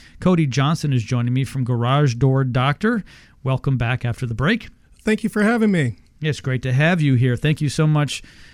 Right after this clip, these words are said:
Speaker 1: for bringing your expertise to the radio program today and helping my listeners. Just about everybody listening who owns a home has a garage door or more than one.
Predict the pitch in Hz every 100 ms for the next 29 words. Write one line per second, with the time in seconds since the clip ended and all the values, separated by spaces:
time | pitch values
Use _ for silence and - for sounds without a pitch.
0 | - - 156 143 139 135 127 113 - _
1 | - - 190 190 156 139 147 - - 143
2 | - 151 131 - 127 127 131 127 120 -
3 | 123 123 123 131 127 127 101 143 143 131
4 | 127 127 127 - 123 101 - 185 226 220
5 | 175 156 160 147 139 131 131 135 147 131
6 | 120 127 123 139 143 127 131 131 131 151
7 | 143 127 131 123 120 123 101 120 127 104
8 | - _ _ _ - 160 147 139 151 151
9 | 123 113 113 98 -